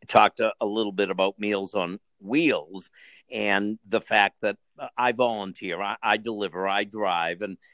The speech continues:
and how much w-, we love the, the, uh, our guests and, and what a great relationship we, we build up with them. But, uh, as, but as far as Chef Pete,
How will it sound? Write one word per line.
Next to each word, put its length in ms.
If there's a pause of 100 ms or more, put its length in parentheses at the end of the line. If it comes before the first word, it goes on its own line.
(100)
and 140
how 160
much 300
w-, 260
we 320 (100)
love 640
the, 240
the, 240
uh, 180 (120)
our 500 (120)
guests 480
and, 200 (280)
and 140
what 120
a 40
great 380 (140)
relationship 800
we, 260
we 180
build 300
up 180
with 120
them. 140
But, 140
uh, 200
as, 260 (140)
but 140
as 140
far 300
as 100
Chef 240 (100)
Pete, 320